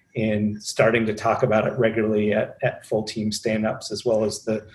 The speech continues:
the small one-on-ones or, or small team meetings. Uh, working on, you know, more refined messaging with the marketing teams, uh, being much more, uh, much more deliberate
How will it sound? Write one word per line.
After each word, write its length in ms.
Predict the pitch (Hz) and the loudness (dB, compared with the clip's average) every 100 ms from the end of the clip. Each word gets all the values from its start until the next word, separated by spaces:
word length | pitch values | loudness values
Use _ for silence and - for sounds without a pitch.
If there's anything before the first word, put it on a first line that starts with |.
| - _ | -20 _
the 60 | - | -8
small 280 | - 113 110 | 0 2 4
one-on-ones 640 | 113 110 110 113 113 107 | 4 4 4 2 2 2
or, 220 | 107 107 | 0 0
or 140 | 127 107 | 0 0
small 360 | - 117 110 104 | 0 0 0 0
team 260 | - 113 | -2 0
meetings. 520 | 113 104 110 110 - - - - - - | 2 2 0 -4 -10 -14 -18 -18 -16 -4
Uh, 360 | 104 104 101 101 _ | 0 0 -2 -6 _
working 380 | 127 127 123 120 | 4 4 4 2
on, 340 | 110 110 107 - | 4 2 -2 -2
you 80 | |
know, 80 | 110 | 0
more 200 | 104 120 | 2 2
refined 580 | 110 107 - 113 110 110 | 4 2 2 2 4 4
messaging 640 | 110 123 110 110 107 110 - | 2 2 0 2 0 -2 -2
with 440 | 120 110 107 107 - | 0 0 0 -4 -8
the 120 | 135 | -2
marketing 560 | 113 107 104 113 110 107 | 0 2 0 0 0 0
teams, 580 | - 110 107 107 - - - - - - | 0 0 0 -2 -6 -12 -18 -18 -10 -2
uh, 360 | 110 101 98 101 - _ - - _ _ _ - | 0 2 0 -4 -14 _ -18 -18 _ _ _ -4
being 560 | 135 131 131 127 123 - | 4 6 6 4 2 0
much 400 | 127 120 - - | 2 2 -2 -2
more, 560 | 120 113 110 107 107 - _ - | 2 4 4 2 -2 -8 _ -8
uh, 380 | 113 110 120 - - - _ _ - - - _ _ _ _ _ - | -4 -4 -4 -6 -10 -18 _ _ -18 -18 -20 _ _ _ _ _ -2
much 280 | 127 - 120 | -2 -2 -2
more 120 | 110 | 0
deliberate 680 | 107 107 104 107 104 104 | 2 2 2 2 2 0